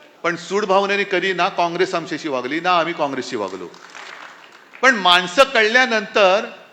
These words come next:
आपण सुधारलं पाहिजे. आज जेव्हा मला कळलं की हे आमचा दुरुपयोग करून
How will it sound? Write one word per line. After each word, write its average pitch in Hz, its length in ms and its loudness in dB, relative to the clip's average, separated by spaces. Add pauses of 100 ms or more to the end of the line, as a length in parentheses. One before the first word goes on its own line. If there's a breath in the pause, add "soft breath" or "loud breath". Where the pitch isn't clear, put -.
(880)
आपण 208 280 -2
सुधारलं 156 460 0
पाहिजे. 98 420 -10 (1040)
आज 165 220 6
जेव्हा 185 180 8
मला 185 200 6
कळलं 190 320 4
की 185 320 0 (240)
हे 160 80 0
आमचा 170 460 2
दुरुपयोग 175 440 -2
करून 170 380 0